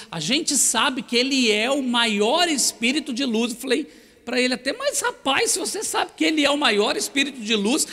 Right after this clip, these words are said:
por que que você não segue ele e fica servindo esses outros demônios aí que conversam contigo?" Porque ele dizia que conversava com os demônios.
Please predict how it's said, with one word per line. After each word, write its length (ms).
por 140
que 100
que 80
você 140
não 80
segue 400
ele 260
e 60
fica 240
servindo 360
esses 280
outros 180
demônios 480
aí 140
que 160
conversam 400
contigo?" 480
Porque 320
ele 80
dizia 180
que 80
conversava 580
com 80
os 60
demônios. 560